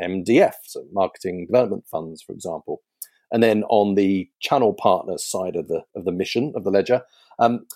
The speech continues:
they can also better understand the level of knowledge and readiness of their own staff. So as I was saying, at, at Tidbit, we're talking about tens of thousands of users accessing the platform in each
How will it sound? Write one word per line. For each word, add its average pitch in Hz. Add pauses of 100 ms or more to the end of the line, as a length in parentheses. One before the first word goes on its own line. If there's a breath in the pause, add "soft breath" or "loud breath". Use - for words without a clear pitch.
(180)
they 135
can 135
also 131
better 113
understand 113
the 107
level 107
of 104
knowledge 110
and 107
readiness 110
of 98
their 104
own 120
staff. - (600 soft breath)
So -
as 107
I 110
was -
saying, 123
at, -
at -
Tidbit, 120
we're 101
talking 107
about 104
tens 131
of 107
thousands 95
of 87
users 92
accessing 92
the 85
platform 92
in 95
each 101